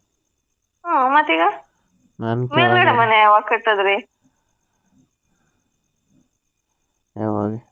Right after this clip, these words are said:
Speaker 2: ದಡ್ಡಿ ನೀನು, ನಿಂಗೆ ಅರ್ಥ ಆಗಲ್ಲ ಅವೆಲ್ಲ.
Speaker 1: ಹ್ಮ್, ಯಾಕೋ ಫುಲ್ ಹಾಟೆಸ್ಟ್ ಆಗಿ ಹಾಟ್ ಮೂಡ್ ಅಲ್ಲಿ ಇದೆಯಾ?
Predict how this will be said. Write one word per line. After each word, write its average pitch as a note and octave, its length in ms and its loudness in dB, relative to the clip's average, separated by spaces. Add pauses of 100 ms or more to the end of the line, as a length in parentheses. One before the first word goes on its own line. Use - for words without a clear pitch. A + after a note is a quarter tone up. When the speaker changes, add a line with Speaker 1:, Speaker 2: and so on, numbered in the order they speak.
Speaker 2:
ದಡ್ಡಿ G#2+ 400 -2
ನೀನು, G#2+ 240 -8
ನಿಂಗೆ G#2 260 -8
ಅರ್ಥ G#2 240 -12
ಆಗಲ್ಲ A2+ 300 -16 (500)
ಅವೆಲ್ಲ. G#2+ 280 -6 (1700)
Speaker 1:
ಹ್ಮ್, G#3+ 160 -14 (320)
ಯಾಕೋ G3 340 0
ಫುಲ್ C4+ 280 -2 (360)
ಹಾಟೆಸ್ಟ್ G#3+ 600 0
ಆಗಿ C#4 220 0
ಹಾಟ್ A3+ 340 0
ಮೂಡ್ B3+ 220 0
ಅಲ್ಲಿ B3 200 0
ಇದೆಯಾ? A#3+ 300 4